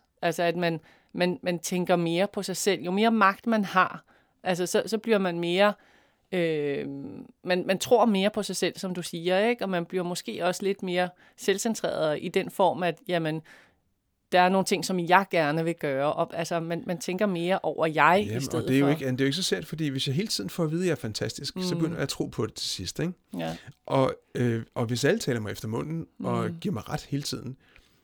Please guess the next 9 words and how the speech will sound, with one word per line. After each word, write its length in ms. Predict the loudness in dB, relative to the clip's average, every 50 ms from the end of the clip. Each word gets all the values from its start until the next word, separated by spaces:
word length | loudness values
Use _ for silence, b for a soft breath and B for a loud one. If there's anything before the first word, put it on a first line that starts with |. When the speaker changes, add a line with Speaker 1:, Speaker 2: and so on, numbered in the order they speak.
| b b -10 -6
Speaker 2:
øh, 300 | -6 -4 -4 -4 -4 -2
så, 180 | 0 -2 -2 -2 -6 -8
så, 260 | -4 -2 0 -2 -2 -4 -8 -20 -20 -20 -18 -12 -8
så 200 | -4 -4 -4 -4
fremdyrker 880 | -4 -4 -2 0 0 0 -2 _ _ _ _ -2 0 2 2 2 0
det 100 | -2 -2
jo 60 | -4 -4
den, 220 | -4 -6 -6 -6 -10 -14 -16 -18 -16 -16
kan 100 | -16 -16